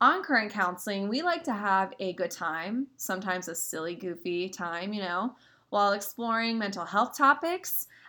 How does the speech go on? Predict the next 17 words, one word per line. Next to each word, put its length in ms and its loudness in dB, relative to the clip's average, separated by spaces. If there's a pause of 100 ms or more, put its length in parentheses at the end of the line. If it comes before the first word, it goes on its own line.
(120)
um, 440 4
through 200 0
an 80 0
objective 560 -4
lens 520 -4
and 320 -6
to 120 -14
provide 380 0
a 120 -6
safe 380 -6
space 680 -6
while 180 -4
opinions 480 -2
and 220 -4
thoughts 440 -2 (100)
are 420 0 (160)
discussed. 1000 -10